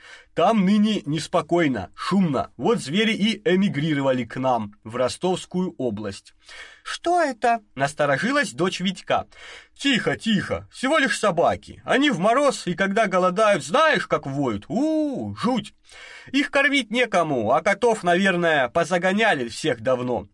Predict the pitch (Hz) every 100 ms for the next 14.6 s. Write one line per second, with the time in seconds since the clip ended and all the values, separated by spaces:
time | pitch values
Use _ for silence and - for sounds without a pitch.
0 | _ 160 294 311 254 - 175 180 165 147
1 | 143 151 147 123 113 120 113 104 233 285
2 | 311 - 277 202 214 208 143 120 117 113
3 | 98 - 208 277 269 214 262 165 - -
4 | _ _ 113 147 165 165 101 87 _ _
5 | _ _ _ _ - - 139 202 233 294
6 | - 277 254 254 214 165 147 - 151 127
7 | - 185 185 233 - - 156 - - 175
8 | 135 - 143 147 - 143 160 143 127 127
9 | 135 196 277 - - 131 113 147 226 202
10 | 196 208 143 156 160 151 139 113 95 -
11 | - 220 302 262 254 240 156 127 202 269
12 | 269 - 262 269 240 175 170 202 135 -
13 | 95 233 262 311 302 240 269 269 262 262
14 | - 294 247 139 90